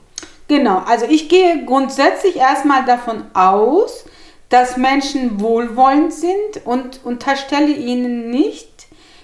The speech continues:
dass sie ausgrenzend, diskriminierend sind oder rassistisch sind oder es böse meinen.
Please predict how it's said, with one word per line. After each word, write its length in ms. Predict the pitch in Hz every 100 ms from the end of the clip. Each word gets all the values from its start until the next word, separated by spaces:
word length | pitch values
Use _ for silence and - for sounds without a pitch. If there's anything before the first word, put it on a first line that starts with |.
| _
dass 320 | 247 247 247
sie 340 | 277 262 254 254 - -
ausgrenzend, 800 | - 277 285 - 262 254 262 247
diskriminierend 840 | 233 - 240 233 240 277 339 359
sind 440 | 311 294 294 294 294 - - - -
oder 320 | 226 240 240 233 233 196
rassistisch 680 | 220 220 294 302 - 277 277
sind 580 | - 240 233 240 233 -
oder 360 | 214 214 214
es 120 | 202
böse 400 | - - 202 196
meinen. 440 | 190 175 175 175